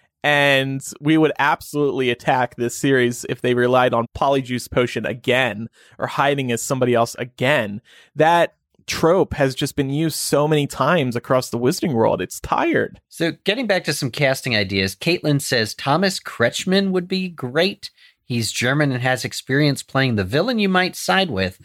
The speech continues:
Speaker 2: in this type of situation. Look the guy up most recently on Penny Dreadful as Richard Goss. Um, he was in one episode of Westworld as Gerald and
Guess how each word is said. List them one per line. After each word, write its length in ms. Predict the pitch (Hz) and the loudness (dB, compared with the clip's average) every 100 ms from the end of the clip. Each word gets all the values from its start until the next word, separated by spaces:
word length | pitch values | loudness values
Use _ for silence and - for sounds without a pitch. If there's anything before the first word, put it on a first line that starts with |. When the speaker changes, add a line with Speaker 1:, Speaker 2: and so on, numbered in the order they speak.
| - - | -20 -8
Speaker 2:
in 180 | - 107 | -4 0
this 240 | 113 151 - | 0 0 0
type 300 | 127 120 107 | -2 -2 -4
of 60 | |
situation. 640 | - 113 120 110 101 95 90 - - _ | -6 -4 0 0 0 -4 -8 -16 -20 _
Look 140 | 156 151 | -4 -2
the 80 | |
guy 260 | 143 135 127 | 0 2 4
up 260 | 127 131 127 | 2 0 0
most 260 | 127 - | 0 0
recently 340 | 131 120 127 110 | -2 -2 -2 0
on 220 | 101 98 | 0 -2
Penny 300 | 95 123 131 | -4 -2 -2
Dreadful 580 | 110 98 110 - 160 160 | 0 0 0 0 2 2
as 300 | 98 95 90 | 2 0 0
Richard 560 | 90 104 120 127 101 95 | -2 -2 0 0 -2 -2
Goss. 580 | 101 90 156 - - - _ - _ _ | -2 0 -2 -4 -10 -14 _ -20 _ _
Um, 600 | 107 104 98 95 95 95 - | 0 2 2 2 2 0 -6
he 200 | - 113 | -10 -8
was 340 | 104 104 101 95 | -6 -2 -2 -2
in 360 | - 110 104 | 0 0 2
one 440 | 104 98 101 120 117 | 0 -2 0 0 0
episode 440 | 104 107 - 104 | -4 -4 -2 -2
of 80 | 95 | 0
Westworld 460 | 101 101 - 98 - | 0 0 0 -2 0
as 300 | 90 87 90 | -2 -2 -4
Gerald 840 | 87 - 104 98 131 147 151 143 _ _ _ _ _ - | -2 0 2 2 4 2 0 -8 _ _ _ _ _ -2
and 520 | 95 90 90 92 | 0 2 0 -2